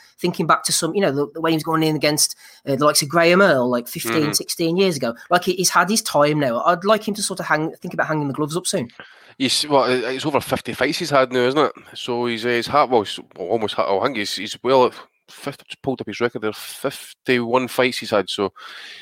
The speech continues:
Speaker 2: he's almost, he's halfway there, just over it. Um, but yeah, it's, uh, I think if he's gonna get his hundred fights and that, he's gonna have to come down in levels drastically and probably fight eight or six rounders. And it's probably difficult for a guy like Ricky in that as well, considering where he's been operating in the past and stuff.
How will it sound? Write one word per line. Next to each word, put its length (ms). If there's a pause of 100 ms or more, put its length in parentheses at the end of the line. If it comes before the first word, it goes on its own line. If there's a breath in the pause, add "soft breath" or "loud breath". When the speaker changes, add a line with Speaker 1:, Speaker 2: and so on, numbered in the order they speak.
(320 loud breath)
Speaker 2:
he's 100
almost, 200
he's 100
halfway 340
there, 160
just 260
over 380 (100)
it. 440
Um, 280
but 220 (920 loud breath)
yeah, 380
it's, 220
uh, 180
I 80
think 180
if 60
he's 80
gonna 160
get 80
his 80
hundred 240
fights 300
and 80
that, 40
he's 80
gonna 120
have 100
to 80
come 220
down 100
in 140
levels 320
drastically 680
and 200 (680 loud breath)
probably 180
fight 340
eight 340
or 60
six 320
rounders. 380
And 80
it's 80
probably 180
difficult 340
for 120
a 20
guy 140
like 160
Ricky 240
in 80
that 100
as 100
well, 120
considering 340
where 140
he's 240
been 280
operating 540
in 80
the 80
past 400
and 60
stuff. 280